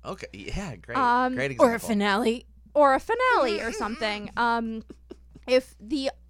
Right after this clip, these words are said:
Speaker 2: internet conversation is like, "Hey, we're loud and angry about this," you'd want to poll a sample of people who are aware and unaware of, of the property or whatever it is and ask about it, and then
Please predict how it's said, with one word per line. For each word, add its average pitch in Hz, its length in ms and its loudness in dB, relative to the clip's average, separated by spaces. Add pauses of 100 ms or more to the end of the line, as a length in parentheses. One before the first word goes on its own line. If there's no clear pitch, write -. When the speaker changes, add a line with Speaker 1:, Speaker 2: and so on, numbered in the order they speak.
Speaker 2:
internet 330 380 -4
conversation 233 680 -6
is 202 160 -10
like, 196 280 -8
"Hey, 254 240 -2
we're 214 120 -4
loud 202 260 -2
and - 100 -14
angry 254 340 -8
about - 320 -8
this," - 460 -14 (420)
you'd 226 160 -8
want 247 280 -4
to 214 580 -6
poll 277 500 0 (300)
a 233 80 -2
sample 226 760 -4
of 202 520 -4 (680)
people 220 280 -8
who 226 140 -2
are 214 180 0
aware 202 320 -2
and 214 100 -4
unaware 190 400 -6
of, 180 240 -12
of 175 460 -12 (680)
the 214 80 -8
property 202 600 -8
or 180 200 -4
whatever 185 380 -8
it - 60 -10
is 180 400 -10
and 196 240 -6
ask - 280 -10
about 196 240 -6
it, 220 140 -4
and 220 140 -8
then 202 280 -8